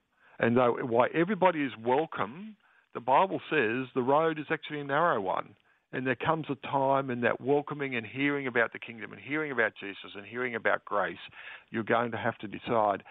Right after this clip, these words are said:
whether it's God's way or my way. And that is whether you are gay, heterosexual, a bank manager, whoever you are,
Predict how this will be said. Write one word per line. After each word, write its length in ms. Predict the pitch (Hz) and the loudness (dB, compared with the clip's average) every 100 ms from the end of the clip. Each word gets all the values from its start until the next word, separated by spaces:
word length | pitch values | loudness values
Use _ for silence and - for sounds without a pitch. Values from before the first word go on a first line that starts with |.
| - - | -14 -6
whether 200 | 104 95 | -4 -4
it's 100 | - | -2
God's 280 | - 143 147 | 2 2 2
way 340 | 151 156 170 170 _ _ | 2 2 2 -4 _ _
or 180 | - 123 | -2 0
my 280 | 120 104 107 | 4 4 4
way. 400 | 90 82 82 - - _ | 2 -2 -4 -8 -20 _
And 160 | 107 110 | 0 4
that 160 | 123 | 4
is 120 | 120 95 | 4 0
whether 300 | 120 117 113 | 0 2 0
you 200 | 104 104 | 0 0
are 60 | 92 | 0
gay, 500 | 101 110 147 156 139 | 4 4 6 2 0
heterosexual, 960 | 143 - 131 139 131 - 131 135 127 - - - | -2 -2 -4 -4 -4 -2 0 0 -2 -6 -18 -6
a 80 | - | -4
bank 300 | 101 139 135 | 4 2 4
manager, 420 | 131 127 120 123 | -2 0 -2 -4
whoever 380 | 107 120 131 143 | 0 2 2 0
you 160 | 113 98 | 2 2
are, 280 | 92 98 | 4 2